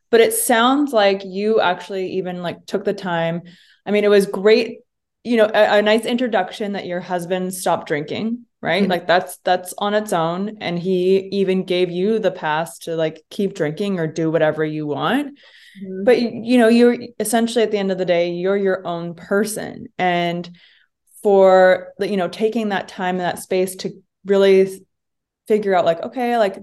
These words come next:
Speaker 1: do I even like drinking? Like, how is this even fitting into my life? Like, is this helping? Is this hindering? You know,
Speaker 2: Yeah.
Speaker 1: I think that that's a key and, and, like, pivotal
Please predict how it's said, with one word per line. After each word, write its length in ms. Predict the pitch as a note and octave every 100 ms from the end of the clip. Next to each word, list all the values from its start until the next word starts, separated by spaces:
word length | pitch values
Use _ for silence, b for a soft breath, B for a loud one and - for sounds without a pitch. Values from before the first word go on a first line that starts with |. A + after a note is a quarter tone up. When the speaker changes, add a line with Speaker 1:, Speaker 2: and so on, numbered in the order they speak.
| - -
Speaker 1:
do 200 | G3 C#4
I 120 | E4+
even 420 | F4 F4 D4 G#3
like 580 | D#3 C#3+ E3 G#3+ - -
drinking? 640 | B3 B3 B3 B3 B3 B3
Like, 320 | A3+ F#3 F#3 b b b _ _
how 280 | - G#3 C#4
is 160 | C#4+
this 240 | C#4 C4+ -
even 640 | A#3 A3+ G#3+ G#3 G3+ G3
fitting 540 | G3+ - F#3 F#3+ F#3 F3+
into 320 | F3 F3 F3
my 260 | E3 D#3
life? 380 | - C#3+ - -
Like, 180 | - -
is 200 | C#3 D#3+
this 240 | D#3+ D#3
helping? 500 | - A#3+ B3+ C4 C4
Is 140 | G#3+ E3
this 240 | D3+ D3+
hindering? 760 | - A3+ A#3 A3+ A3 G#3+ A3 A3 b b b b _ _ _ _
You 160 | - A3
know, 160 | G#3 E3+
Speaker 2:
Yeah. 120 | G3+
Speaker 1:
I 20 |
think 220 | G#3+ G#3+
that 200 | G#3+ G#3+
that's 240 | A3 A3 C4
a 80 |
key 760 | B3 - - A#3 A3+ A3+ A3+ -
and, 280 | - F#3 F3+
and, 180 | F#3+ F3+
like, 220 | F3 -
pivotal 720 | - G3+ G#3 F#3+ F#3 F3+ F3+